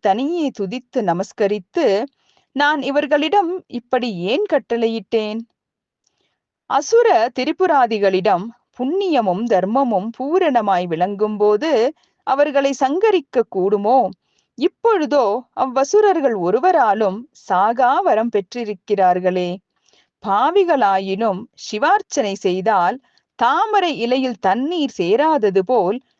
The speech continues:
அவர்களை விட்டு பாவங்கள் விலகுமாதலால் என்ன செய்வது என்று யோசிக்கலானார். திரிபுராதிகள் சிவபூஜையை மறக்க நமது மாய சக்தியால் ஏதாவது செய்ய வேண்டும்.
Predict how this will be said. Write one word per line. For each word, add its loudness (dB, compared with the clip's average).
அவர்களை 0
விட்டு 0
பாவங்கள் 2
விலகுமாதலால் 0
என்ன -4
செய்வது -2
என்று -2
யோசிக்கலானார். 0
திரிபுராதிகள் 2
சிவபூஜையை 0
மறக்க 2
நமது 0
மாய 0
சக்தியால் -2
ஏதாவது 0
செய்ய -2
வேண்டும். -4